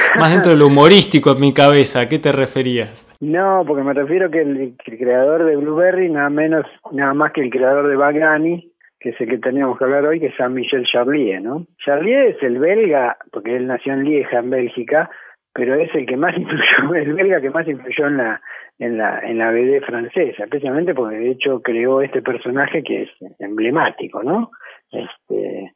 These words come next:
Speaker 1: Blueberry tuvo un éxito fenomenal en Francia. Y el tipo es uno de los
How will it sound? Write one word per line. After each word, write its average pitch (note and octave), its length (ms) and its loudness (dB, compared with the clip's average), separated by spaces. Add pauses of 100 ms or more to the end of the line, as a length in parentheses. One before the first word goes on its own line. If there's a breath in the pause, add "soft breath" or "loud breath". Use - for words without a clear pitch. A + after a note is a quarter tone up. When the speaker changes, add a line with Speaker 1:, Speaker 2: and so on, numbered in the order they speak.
(280 soft breath)
Speaker 1:
Blueberry B2+ 400 0
tuvo A2+ 140 -2
un A2 100 -4
éxito A#2 640 -4
fenomenal A2+ 520 -2
en G2 140 -6
Francia. F#2 480 -8 (200)
Y D3+ 440 0
el C#3+ 100 0
tipo G3+ 280 2
es D3 160 -2
uno D#3 140 -2
de C3+ 60 -2
los B2 220 -2